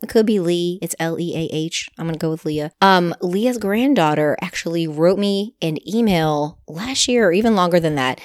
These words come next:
telling me that the grandparents designed and built this house. Now, it's no surprise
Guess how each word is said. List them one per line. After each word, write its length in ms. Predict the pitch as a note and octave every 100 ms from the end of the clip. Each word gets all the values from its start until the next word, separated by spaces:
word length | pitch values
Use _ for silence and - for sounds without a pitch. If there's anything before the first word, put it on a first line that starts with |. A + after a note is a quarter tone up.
| - -
telling 340 | G#3 A#3 A#3
me 120 | G#3
that 160 | F#3 D#3+
the 80 | D3+
grandparents 600 | F3 F3 G3 E3+ E3+ F3
designed 720 | E3+ D3+ D3 D3+ E3 E3+ E3
and 320 | D3+ D3 C#3+ -
built 220 | C#3 -
this 200 | - -
house. 320 | - - - - _ _ _
Now, 160 | G3+ G#3
it's 140 | G3+ A#3
no 200 | A#3 B3+
surprise 640 | C4 A#3+ F#3+ F3+ F3+